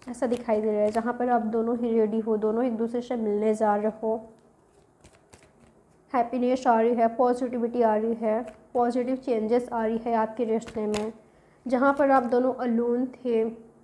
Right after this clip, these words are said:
ख़ुद को alone पाते थे सामने वाले person के बिना, तो वहीं आप दोनों मुझे union करते हुए दिखाई दे रहे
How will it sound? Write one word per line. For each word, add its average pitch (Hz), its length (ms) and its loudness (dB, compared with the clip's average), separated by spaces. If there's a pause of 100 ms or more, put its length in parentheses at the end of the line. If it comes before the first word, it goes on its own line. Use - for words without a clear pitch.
(500)
ख़ुद 277 160 -2
को 277 140 -6
alone 240 400 -2
पाते 226 360 -2
थे 226 160 -8
सामने 233 260 -4
वाले 247 120 0
person 226 440 -6
के 233 120 -6
बिना, 214 360 -4 (520)
तो 220 60 -4
वहीं 226 240 -2
आप 247 120 0
दोनों 226 200 0
मुझे 240 220 -2
union 247 380 0
करते 233 260 -2
हुए 220 100 0
दिखाई 220 360 -2
दे 214 140 -2
रहे 208 120 -2